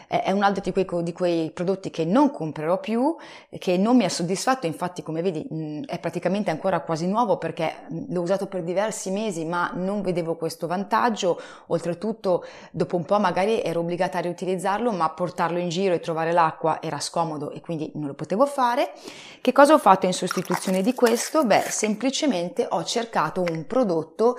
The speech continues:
ehm, che fosse di tipo diverso, e ho trovato questo deodorante solido della Lush. Ehm,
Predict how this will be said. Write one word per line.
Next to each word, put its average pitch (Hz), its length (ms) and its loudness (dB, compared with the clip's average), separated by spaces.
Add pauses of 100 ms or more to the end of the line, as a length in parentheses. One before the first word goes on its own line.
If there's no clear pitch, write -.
(360)
ehm, 165 840 0
che 262 140 2
fosse 175 420 0
di 190 120 0
tipo - 260 -4
diverso, 160 580 -2
e - 200 2
ho 170 120 -2
trovato 180 460 -2
questo 175 340 -4
deodorante 175 600 -2
solido 165 680 0
della 170 280 4
Lush. 143 420 -2 (480)
Ehm, 165 800 2